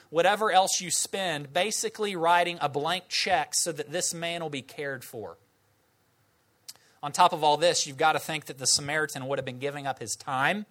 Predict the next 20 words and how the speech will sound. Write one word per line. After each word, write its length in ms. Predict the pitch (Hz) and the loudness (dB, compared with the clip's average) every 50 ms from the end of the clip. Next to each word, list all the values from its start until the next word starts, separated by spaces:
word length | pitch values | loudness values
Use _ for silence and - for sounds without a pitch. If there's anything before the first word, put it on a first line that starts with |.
| _ _ _ _ _ _ _ _ _ _ _ _ | _ _ _ _ _ _ _ _ _ _ _ _
He 100 | - 117 | -12 -8
had 140 | 117 120 120 | -8 -4 -2
somewhere 320 | - - 131 127 127 123 | -2 -2 -2 -2 -4 -4
to 60 | 117 | -4
be, 200 | - 139 151 135 | -4 -2 -2 0
after 320 | 117 110 107 - - 117 104 | 0 0 0 -2 -6 -8 -6
all. 360 | 104 104 110 131 143 - _ _ _ _ _ _ _ _ _ _ _ _ _ - | -4 -2 -2 -2 -4 -6 _ _ _ _ _ _ _ _ _ _ _ _ _ -6
His 160 | - 180 156 | -2 0 0
emotional 640 | 160 151 151 156 175 185 - - 214 196 170 156 - - | 0 2 4 6 6 6 4 2 0 0 0 -2 -2 0
energy, 560 | 165 165 175 185 180 151 175 196 226 233 - _ _ _ _ _ _ _ _ _ _ _ _ _ | 0 2 2 2 0 0 -2 -4 -6 -8 -10 _ _ _ _ _ _ _ _ _ _ _ _ _
his 220 | - - 147 139 - - - | -4 0 4 6 6 6 6
safety, 640 | - 156 156 180 185 - - - 220 233 254 254 _ _ _ _ | 6 6 4 4 2 0 -2 -2 -2 -2 -4 -6 _ _ _ _
robbers 480 | - 120 117 127 135 147 160 160 143 147 | -2 2 4 4 4 2 0 -2 -2 -2
were 120 | 143 143 | -2 0
likely 380 | 139 135 143 151 - 156 151 147 | 2 4 2 2 2 -2 -4 -2
still 380 | - - - - 147 143 151 | 0 0 0 0 0 0 2
there 240 | 143 143 143 147 156 | 2 2 2 2 2
on 160 | 139 143 143 | 0 0 0
the 80 | 151 139 | 0 2
road. 420 | 131 135 135 143 156 165 180 180 | 2 4 4 4 4 2 0 -4